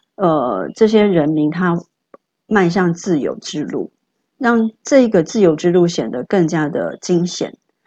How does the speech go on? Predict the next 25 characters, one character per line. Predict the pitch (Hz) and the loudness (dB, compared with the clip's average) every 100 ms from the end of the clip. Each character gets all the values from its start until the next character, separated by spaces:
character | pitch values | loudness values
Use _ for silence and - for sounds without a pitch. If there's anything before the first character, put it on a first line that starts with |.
| _ | _
然 | 175 | -6
后 | 165 175 165 - _ _ | -2 -2 -2 -10 _ _
很 | 190 175 | 0 4
多 | 202 220 | 6 6
人 | 180 110 87 190 196 - | 6 2 -6 -8 -10 -14
就 | - 202 | 0 0
会 | 170 196 | 4 2
从 | 180 - 104 110 | 2 -2 -6 -2
那 | 175 | -2
桥 | 170 120 | -2 -6
上 | 160 160 | -4 -4
就 | 151 | -4
这 | 156 | -4
样 | 156 | -4
掉 | - - | -6 -6
下 | - - | -8 -12
去。 | - - - 262 - - - | -10 -12 -8 -10 -4 -4 -4
<laughs> | _ - - - - | _ -20 -18 -20 2
对， | 269 247 | 4 6
那， | 262 269 - _ _ | 4 0 -4 _ _
那 | 320 330 | 4 4
个 | 247 | 4
画 | 226 294 254 | 2 4 4
面 | 240 254 226 | 4 4 4
在， | 220 226 185 | 2 0 0